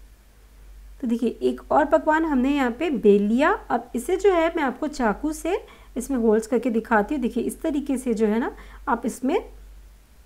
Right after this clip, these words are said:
ये ज़रूर से करिए, उससे क्या होगा ना पकवान पापड़ी के जैसे बहुत ही अच्छे बेलेंगे। तो अब हम इसे तेल में तल रहे हैं। तो मैं इसे मीडियम to हाई फ्लेम पे ही तल रही हूँ, इसे लो फ्लेम पे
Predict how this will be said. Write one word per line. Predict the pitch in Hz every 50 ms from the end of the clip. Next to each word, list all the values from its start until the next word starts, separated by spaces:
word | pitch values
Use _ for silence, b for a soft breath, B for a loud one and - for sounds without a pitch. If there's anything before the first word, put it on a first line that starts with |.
| - - - - - - - - - - - - -
ये | 240 262 339 415 - -
ज़रूर | 233 - 247 226 226 226 214
से | 208 - 226 214
करिए, | - 196 180 165 175 180 180 175 180 180 - - - - - - - - - - - - - - - - - - - - -
उससे | - 269 269 - 302
क्या | 277 302 311 294
होगा | 277 269 311
ना | 381 427 427
पकवान | - 240 - - 240 269 339 330
पापड़ी | - 247 220 214 - 254 247
के | 254 262
जैसे | 233 254 233 - 415
बहुत | 392 240 214 208 196 190 - 202
ही | 190
अच्छे | 180 - - 233 208
बेलेंगे। | 185 185 180 170 170 175 175 170 175 170 170 b b b b b b b b b b - -
तो | 285
अब | - - - 269 269 269
हम | 320 392
इसे | 403 381 381 403 480 587 - - - - - - - - - - -
तेल | 262 233 220 214
में | 226 277 427 440 - - -
तल | 247 202 185
रहे | 175 175 190 190 196
हैं। | 208 240 330 440 - -
तो | - 240
मैं | 226 226 254 339 415 -
इसे | 403 - - 339 403 - 453
मीडियम | 240 220 220 220 208 247 320 370 392
to | - 381 403 -
हाई | - 220 196 208
फ्लेम | 214 - 262 262 269 262
पे | 262 311
ही | 285 302 320 311
तल | - 311 302 285
रही | 277 285 302 294 294 294
हूँ, | 302 330 440 466 B B B B B -
इसे | 311 - 554 508 415
लो | 311 262 254
फ्लेम | 254 254 269 285 277 262
पे | 262 330